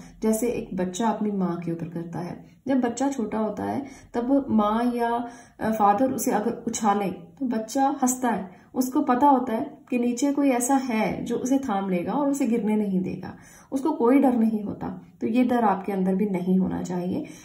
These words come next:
क्योंकि उसकी इतनी कृपा है, उसकी इतनी blessings हैं कि वो आपको ग्रो करने वाला है, वो आपको heal करने वाला है, एक माँ की तरह। जैसे माँ अपने बच्चों को nurture करती है, प्यार करती है, care करती है,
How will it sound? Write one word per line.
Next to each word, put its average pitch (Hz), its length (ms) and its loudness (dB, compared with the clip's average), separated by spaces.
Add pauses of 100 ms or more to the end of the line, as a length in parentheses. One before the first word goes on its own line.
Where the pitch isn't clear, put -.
(120)
क्योंकि 294 500 0
उसकी 294 280 2
इतनी 247 340 -2
कृपा 208 360 -2
है, 185 500 -4
उसकी - 280 -4
इतनी 262 200 2
blessings 240 600 2
हैं - 260 -6 (460)
कि 254 100 4
वो 262 420 4 (220)
आपको 214 520 2
ग्रो 214 280 6
करने 208 320 0
वाला 165 240 0
है, 190 200 -2
वो 226 120 -2
आपको 226 260 -2
heal 233 320 0
करने 175 280 -4
वाला 165 240 -6
है, 196 300 -6 (220)
एक 254 200 -4
माँ 190 280 2 (100)
की 185 80 -6
तरह। 160 320 -6 (320)
जैसे 240 240 0
माँ 220 320 2
अपने 226 140 -2
बच्चों 196 320 -2
को 220 120 -2
nurture 196 440 -2
करती 180 380 -6
है, 185 200 0
प्यार 185 400 0
करती 185 340 -4
है, 190 80 -2
care 226 320 -4
करती 185 400 -4
है, 208 220 -2